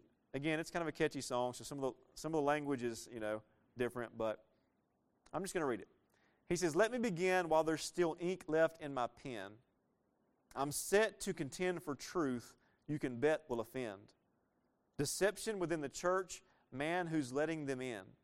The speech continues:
We talked about this years ago. Let's address it again. And I ain't really trying to start beef,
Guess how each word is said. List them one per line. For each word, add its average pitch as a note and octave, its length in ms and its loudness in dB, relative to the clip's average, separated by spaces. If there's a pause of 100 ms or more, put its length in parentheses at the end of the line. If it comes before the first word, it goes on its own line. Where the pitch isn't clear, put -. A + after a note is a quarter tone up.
(760)
We C#3+ 120 0
talked F#3+ 260 8
about F3+ 240 8
this D#3 180 -2
years F3+ 260 0
ago. A2+ 380 0 (300)
Let's D3+ 220 0
address C#3+ 400 0
it C#3 80 -2
again. A#2+ 420 -4 (920)
And C3+ 140 0
I C3+ 100 4
ain't G3 200 -4
really G3 280 4
trying F#3 340 0
to C#3+ 60 -6
start C3+ 400 2
beef, D3+ 360 0